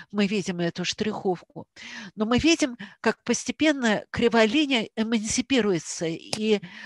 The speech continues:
эм, начинает составлять отдельные мотивы. Чуть позже мы увидим, до каких степеней это дойдёт,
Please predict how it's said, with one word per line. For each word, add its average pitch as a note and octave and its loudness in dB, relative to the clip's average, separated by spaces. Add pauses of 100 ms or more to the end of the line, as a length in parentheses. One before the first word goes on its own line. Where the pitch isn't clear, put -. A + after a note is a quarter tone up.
(200)
эм, E3 -6 (120)
начинает A#3+ 0
составлять A3+ 2 (100)
отдельные F#3+ 0
мотивы. F3+ -4 (580)
Чуть - 0
позже D4+ 2
мы G3+ -2
увидим, A3 -2
до A3+ 4
каких G#3+ -2 (1160)
степеней G#3 -2
это G3 0
дойдёт, F#3+ 0